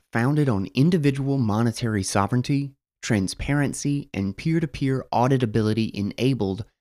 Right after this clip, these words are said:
by a breakthrough in technology. It launched at a time when trust in the world's financial institutions was at an all-time low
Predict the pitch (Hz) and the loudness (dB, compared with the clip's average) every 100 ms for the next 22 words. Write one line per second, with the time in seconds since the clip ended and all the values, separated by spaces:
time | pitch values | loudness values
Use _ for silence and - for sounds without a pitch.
0 | _ 107 107 104 98 107 117 139 - 123 | _ -2 0 2 0 2 4 2 0 -2
1 | 123 113 - - 95 90 73 - - - | 0 0 -2 -4 -2 -2 -4 -8 -14 -20
2 | _ _ _ _ _ _ 127 117 147 196 | _ _ _ _ _ _ -4 0 0 0
3 | - - 131 127 117 113 107 101 98 131 | -4 -8 -8 -6 -2 0 2 0 -2 -2
4 | 127 - 123 107 110 104 - 113 107 98 | -2 0 -2 0 0 0 -2 -2 0 0
5 | 104 101 - - 95 139 139 135 110 113 | -2 -4 -4 -6 -4 -4 -2 0 0 0
6 | 110 - 113 85 107 - 117 123 127 - | -2 -2 -4 -2 -6 -4 -4 -2 -2 -4
7 | - 117 110 98 101 101 80 60 | -6 -4 -4 -4 -2 0 0 -4